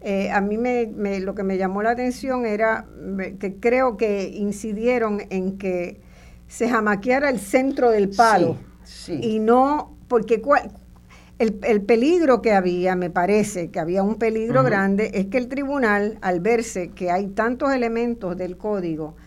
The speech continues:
Speaker 1: que son inconstitucionales, que si se ponían a ver cada uno de ellos en el contexto de este caso, a-,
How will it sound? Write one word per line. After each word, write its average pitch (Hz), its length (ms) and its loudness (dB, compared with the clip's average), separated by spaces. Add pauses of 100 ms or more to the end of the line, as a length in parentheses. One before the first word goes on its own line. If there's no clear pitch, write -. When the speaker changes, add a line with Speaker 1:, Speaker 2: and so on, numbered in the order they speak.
(260)
Speaker 1:
que 175 120 -8
son 180 180 -6
inconstitucionales, 208 1120 -4 (400)
que 226 100 -2
si 220 140 -8
se 196 160 -2
ponían 262 720 -2 (300)
a 214 120 4
ver 226 240 -2
cada 262 260 2
uno 269 300 -2
de 240 300 2
ellos 175 540 -6
en 190 200 -6
el 170 160 -8
contexto 196 640 -6
de 254 100 0
este 277 240 -6
caso, 190 540 -2
a-, 180 140 -6